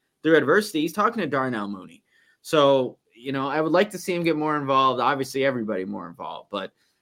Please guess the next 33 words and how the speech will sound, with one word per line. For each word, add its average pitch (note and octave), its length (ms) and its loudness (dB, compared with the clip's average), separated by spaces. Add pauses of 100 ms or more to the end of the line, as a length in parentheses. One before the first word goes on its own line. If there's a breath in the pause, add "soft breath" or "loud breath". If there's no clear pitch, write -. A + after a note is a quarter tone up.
(100)
uh, A2+ 160 -6
Mooney's E3 300 0
a D3+ 40 -8
good E3+ 200 0
guy, D#3 280 4
and C3 120 0
I A#2 60 -2
hope C3 340 -2
we B2 140 -6
get A#2+ 120 -6
to A2+ 80 -8
see B2+ 240 -4
him A#2+ 140 -4
actually, G#2 520 -6 (100)
you G#2 100 -10
know, F#2 80 -14
get B2 180 -6
some C3+ 120 -10
targets, A#2 400 -2
get A#2 140 -4
some B2+ 140 -10
receptions, G#2+ 440 -6
get G#2+ 160 -4
some A2+ 160 -10
yards, G#2+ 420 -6
and F#2+ 200 -16 (300)
he's C3+ 100 -8
in F#3 80 -4
a G3 40 -6
contract - 480 -4
year D#3+ 180 0
too. C#3 280 -4
So, F2+ 360 -10